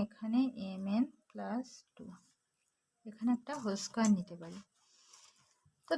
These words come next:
দেখো এখানে এই হোল স্কয়ারের মানে কি, এমএন প্লাস টু এটি দুটো আছে, ঠিক আছে। আর এখানে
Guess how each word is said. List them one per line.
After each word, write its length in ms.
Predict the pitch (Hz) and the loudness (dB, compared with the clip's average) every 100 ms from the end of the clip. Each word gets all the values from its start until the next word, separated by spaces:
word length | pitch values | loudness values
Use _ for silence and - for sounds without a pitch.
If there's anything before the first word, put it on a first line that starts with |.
| 285 | 12
দেখো 260 | 277 - 302 262 | 12 12 12 12
এখানে 300 | 247 262 285 302 226 | 10 10 8 6 6
এই 80 | 285 294 254 208 | 6 8 8 8
হোল 120 | 233 254 | 8 6
স্কয়ারের 380 | - 277 247 254 247 | 6 10 12 12 12
মানে 200 | 226 247 247 | 12 10 8
কি, 100 | 247 269 - _ _ - 247 | 4 2 0 _ _ -2 8
এমএন 260 | 254 269 349 339 | 10 10 8 6
প্লাস 240 | 262 254 285 - - | 12 12 12 0 4
টু 120 | 254 381 - _ _ _ _ _ _ _ _ 240 | 6 6 4 _ _ _ _ _ _ _ _ 0
এটি 220 | 247 403 440 214 | 4 6 6 8
দুটো 260 | 240 233 269 202 | 8 10 12 12
আছে, 240 | 180 - 202 - _ _ | 8 0 -10 -12 _ _
ঠিক 140 | - 330 330 | -2 4 4
আছে। 160 | 359 403 _ _ _ _ _ _ _ - | 2 -8 _ _ _ _ _ _ _ 4
আর 120 | 277 - 277 | 4 4 0
এখানে 260 | - 359 | 2 4